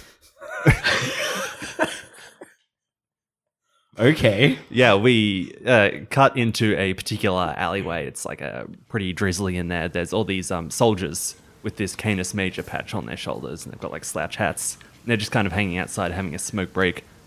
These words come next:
Speaker 1: And then one of them, yeah, nudges one of the others, and he gestures across the road to this small storefront bakery.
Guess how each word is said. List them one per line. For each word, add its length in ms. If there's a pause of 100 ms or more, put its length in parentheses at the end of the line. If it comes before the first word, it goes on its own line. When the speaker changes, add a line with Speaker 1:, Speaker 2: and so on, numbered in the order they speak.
(140)
Speaker 1:
And 120
then 140
one 100
of 140
them, 340
yeah, 220
nudges 640
one 120
of 80
the 100
others, 300
and 100
he 80
gestures 680 (100)
across 320
the 80
road 400 (340)
to 100
this 180
small 460
storefront 580
bakery. 500